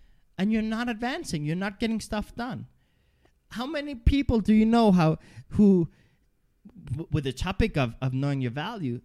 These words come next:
they have these, this group of friends that might be unhealthy, that might be toxic,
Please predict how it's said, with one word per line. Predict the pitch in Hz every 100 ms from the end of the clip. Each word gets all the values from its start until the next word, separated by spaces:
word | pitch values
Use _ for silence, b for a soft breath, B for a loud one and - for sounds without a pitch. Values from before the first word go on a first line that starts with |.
| -
they | 170
have | 196 190
these, | 220 214 -
this | - 180 190
group | 233 196
of | 196
friends | - 123 120 135 - - _ _ _
that | - 117
might | 127 165
be | 226
unhealthy, | 208 170 165 113 - 117
that | 117 120
might | 180
be | 220 220
toxic, | - 107 - 135 -